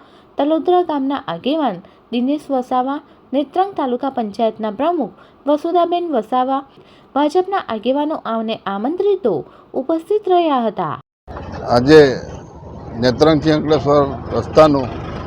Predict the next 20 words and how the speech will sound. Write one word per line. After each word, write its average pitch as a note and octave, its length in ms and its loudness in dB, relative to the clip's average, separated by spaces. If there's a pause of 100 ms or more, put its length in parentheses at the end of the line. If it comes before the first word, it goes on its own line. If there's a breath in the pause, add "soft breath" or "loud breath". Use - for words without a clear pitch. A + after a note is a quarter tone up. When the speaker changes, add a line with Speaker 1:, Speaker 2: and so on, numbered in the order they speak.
(540)
Speaker 2:
ખાતમુહૂર્તનો D3+ 520 2
કાર્યક્રમ C#3 460 0
હતો. D3 160 -4 (1700)
ઘણા D3+ 260 10
વર્ષોથી D3+ 500 2
આ C#3 120 2
રસ્તો D3 280 0 (560)
બિસ્માર C#3 340 6
હાલતમાં D3+ 400 4
હતો, D3+ 140 -4 (1400)
એટલે C#3 260 4 (800)
રાજ્ય C3+ 300 4
સરકાર D3+ 380 4
દ્વારા C#3+ 360 6 (1600)
આ B2+ 80 2
રસ્તાનું D3+ 520 4 (1120)
મંજૂર C3+ 300 2
કરવામાં D3+ 360 6
આવ્યો D3+ 180 6
હતો. D#3 160 2